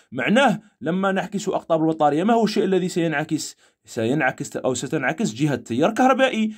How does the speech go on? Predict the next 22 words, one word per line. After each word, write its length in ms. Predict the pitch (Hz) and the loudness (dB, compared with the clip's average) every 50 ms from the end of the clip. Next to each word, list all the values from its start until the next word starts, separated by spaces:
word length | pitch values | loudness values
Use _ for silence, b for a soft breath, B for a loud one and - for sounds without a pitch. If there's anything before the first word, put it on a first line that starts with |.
| B B - | B B -8
إذا 160 | 120 123 151 | -4 -4 -2
كانت 480 | 156 - 165 160 160 156 160 - - 160 | 0 0 0 0 0 -2 -6 -6 -4 -4
معناه 380 | 147 131 139 123 135 147 143 | -4 -2 -2 -2 0 0 0
من 160 | 139 143 139 127 | 0 -2 -2 -2
هذه 280 | 127 135 127 127 123 | -2 0 0 0 0
الجهة 320 | 123 113 107 120 143 214 233 | 0 0 2 2 4 4 4
من 120 | 190 170 | 2 2
الموجب 380 | 156 147 147 143 131 139 127 - | 0 2 0 0 0 -2 -2 -2
إلى 100 | 120 120 | -2 -2
السالب، 360 | 117 - 127 135 185 - - | -2 -2 -2 -2 -2 -2 -2
تولي 360 | - 180 175 175 208 262 B B B B B - | 2 2 4 4 4 0 B B B B B -2
من 120 | 151 170 | 2 4
هذه 260 | 190 226 - 269 247 | 4 4 4 4 2
الجهة 280 | 226 190 220 202 185 175 | 2 2 4 4 4 4
من 160 | 160 156 151 | 2 0 -2
الموجب 340 | 147 160 196 214 233 240 240 | -2 -2 -2 -2 -4 -4 -4
إلى 100 | 240 240 | -4 -4
السالب. 420 | 226 - - 233 214 185 185 185 B B B B B | -2 -2 0 0 2 2 0 0 B B B B B
إذن 260 | - 160 202 240 - B B B B B - | 2 4 4 4 2 B B B B B 0
المصباحان 720 | 160 170 185 185 - - 180 196 - 185 190 185 170 160 | 0 2 2 0 0 2 2 2 2 2 2 2 2 0
يتوهجوا 440 | 160 170 180 160 160 139 143 131 110 | -2 -2 -2 -2 -2 -2 -4 -2 -2
عادي، 400 | 117 113 107 131 208 220 - | -2 -2 -2 -4 -6 -6 -8